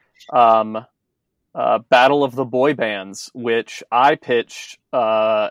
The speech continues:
a year or a little more than a year ago, uh, Boy Band Battle, which, and the mechanics were very similar and stuff. So I was like, "Oh snap, what's going on?" And then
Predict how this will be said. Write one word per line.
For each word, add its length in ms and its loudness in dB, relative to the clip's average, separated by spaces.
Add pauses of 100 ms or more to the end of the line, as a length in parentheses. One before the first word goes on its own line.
a 100 -14
year 840 -6 (120)
or 240 -6 (380)
a 100 -2
little 240 0
more 180 0
than 100 -2
a 40 -2
year 300 -2
ago, 460 -4
uh, 260 -2
Boy 320 -2
Band 380 -4
Battle, 460 0 (340)
which, 500 -2
and 200 -6
the 60 -8
mechanics 540 -8
were 140 -8
very 280 -6
similar 380 -8
and 100 -12
stuff. 220 -8
So 100 -6
I 20 -4
was 100 -8
like, 160 -8
"Oh 280 4
snap, 400 -4
what's 180 -6
going 320 -2
on?" 340 -2 (240)
And 100 -12
then 60 -16